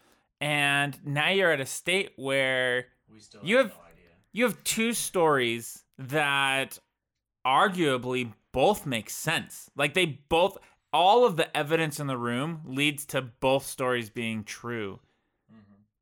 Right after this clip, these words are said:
Speaker 1: So what do you do? How, what's going on in, in your characters' minds during this?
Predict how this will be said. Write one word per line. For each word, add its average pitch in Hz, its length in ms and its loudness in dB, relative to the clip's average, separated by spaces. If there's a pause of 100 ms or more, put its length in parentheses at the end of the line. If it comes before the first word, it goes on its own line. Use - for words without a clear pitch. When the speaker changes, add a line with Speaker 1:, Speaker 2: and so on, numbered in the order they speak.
(200)
Speaker 1:
So - 180 -6
what 165 80 0
do 180 60 2
you 180 100 2
do? 135 540 2
How, 147 380 0
what's 151 300 -2
going 185 320 2
on 151 260 2
in, 147 100 -4
in 123 160 -6
your 123 100 -8
characters' 123 460 -8
minds 160 400 0
during 170 320 -4
this? 165 320 -6